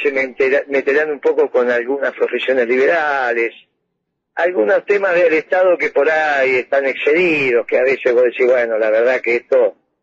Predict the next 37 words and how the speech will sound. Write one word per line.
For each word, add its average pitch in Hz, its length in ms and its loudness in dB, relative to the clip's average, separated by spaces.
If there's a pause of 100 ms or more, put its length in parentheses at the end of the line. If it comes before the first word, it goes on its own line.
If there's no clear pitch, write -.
(200)
hay 135 140 -4
que 143 120 -2
ordenarlo. 139 560 0
Todo 220 240 2
gobierno 151 640 2
siempre 123 400 -4
quiere 131 320 0
ordenar 117 460 0
el 113 120 -2
digesto, 110 540 -4
¿no? 143 180 0 (920)
Eh, - 220 0 (320)
que 123 100 -10
es - 140 -6
aquel 139 260 0
lugar 131 280 2
donde 120 220 0
están 120 200 -2
todas 120 220 2
las 110 160 -2
leyes 123 520 -2
y 117 80 0
a 110 80 2
veces, 120 380 0 (640)
eh, - 240 -6
por 113 100 -4
ejemplo, 117 260 -2
el 113 60 -2
digesto 135 420 -2
del 117 140 2
Estado 123 360 0
Nacional 120 460 -2
hasta 120 200 -4
es 120 80 -4
muy 123 220 -6
difícil 113 400 -6
hacerlo. 113 680 -2